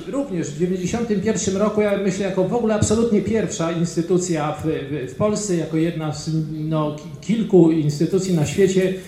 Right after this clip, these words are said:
w tym czasie wy-, wydaliśmy na początku tak eksperymentalnie, w bardzo nie-, niewielkim nakładzie, C D rom zawierający, y, katalog oraz, y, y, skromne treści audiowizualne.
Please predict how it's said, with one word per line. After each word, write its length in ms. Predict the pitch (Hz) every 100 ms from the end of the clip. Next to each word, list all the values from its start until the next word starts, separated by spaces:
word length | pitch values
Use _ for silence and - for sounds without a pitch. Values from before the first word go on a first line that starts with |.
| - - - -
w 60 |
tym 140 | 170 175
czasie 300 | 196 196 190
wy-, 460 | 170 156 160 160 - -
wydaliśmy 680 | 160 180 185 180 180 175 170 - -
na 100 | 160
początku 580 | 160 - 220 175 196 180
tak 200 | 156 - 165
eksperymentalnie, 920 | 151 - - 156 151 147 156 208 196 175
w 80 |
bardzo 400 | 151 156 147 147
nie-, 300 | 139 147 143
niewielkim 500 | 135 131 180 202 180
nakładzie, 580 | 165 175 175 175 156 175 160 - -
C 160 | - 269
D 200 | 226 190
rom 320 | 175 180 180
zawierający, 1000 | 156 156 143 143 156 151 - 156 151 147 - -
y, 140 | 139 135
katalog 640 | 147 - 233 233 220 -
oraz, 480 | 185 180 170 - -
y, 40 |
y, 640 | 170 160 160 160 156 147 147
skromne 520 | - - 175 180 175
treści 560 | 160 170 156 - 160 147
audiowizualne. 880 | 143 143 143 139 123 135 117 113 120